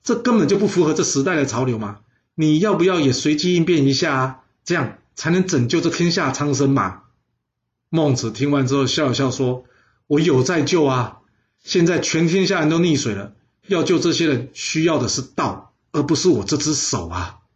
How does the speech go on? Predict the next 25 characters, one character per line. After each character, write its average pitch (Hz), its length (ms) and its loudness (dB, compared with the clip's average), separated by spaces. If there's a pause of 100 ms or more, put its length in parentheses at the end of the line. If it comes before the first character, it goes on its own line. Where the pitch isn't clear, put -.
(540)
你 131 160 0
现 175 200 0
在 175 100 2
的 160 40 2
意 160 80 2
思 127 60 0
是 127 340 -2 (160)
想 135 260 -2
要 185 80 0
我 127 180 4
用 160 120 2
这 165 100 0
一 196 120 -2
双 170 260 0
手 - 300 -6
去 165 120 -4
救 165 160 2
天 165 220 0
下 135 180 -2
人， 92 200 -8 (200)
这 196 120 -2
有 160 260 2
可 139 180 -2
能 101 160 -2
吗？ 113 240 -6